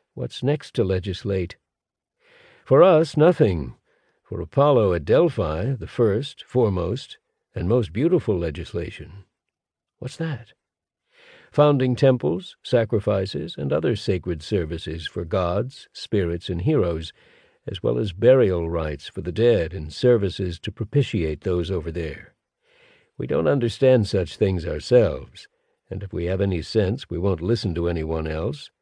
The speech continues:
or use any interpreter but the ancestral one. The ancestral interpreter of such things for all peoples is the Delphic god who interprets while sitting on the navel in the middle of the earth." "Well said," he replied.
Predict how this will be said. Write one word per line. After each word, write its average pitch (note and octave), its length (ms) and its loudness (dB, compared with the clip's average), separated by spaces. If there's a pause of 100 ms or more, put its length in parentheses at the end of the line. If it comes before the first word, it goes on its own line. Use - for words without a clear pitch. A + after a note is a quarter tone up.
(160)
or E2 80 -6
use F2 280 -4
any F2 220 -2
interpreter D#2+ 720 -4
but A2+ 160 -6
the E2 160 -8
ancestral F#2 640 -4
one. D2 380 -14 (440)
The D2 140 -8
ancestral E2 600 0
interpreter E2+ 680 -2
of F2+ 140 -4
such F2+ 320 -4
things F2+ 340 -2
for E2+ 180 -4
all E2 220 0
peoples G2+ 580 -6
is F2+ 220 -8
the E2 100 -10
Delphic G2+ 600 -2
god F2+ 460 -2
who F#2 120 -4
interprets G2+ 720 -2
while E2 220 -4
sitting G2+ 400 0
on E2+ 180 0
the E2 100 -2
navel G2 580 -2
in A2 140 -4
the A2+ 80 -2
middle G#2 280 -2
of E2 100 -4
the F2+ 160 -4
earth." G#2 380 -2 (1000)
"Well E3 180 -4
said," G#2 480 -2
he - 80 -12
replied. - 640 -12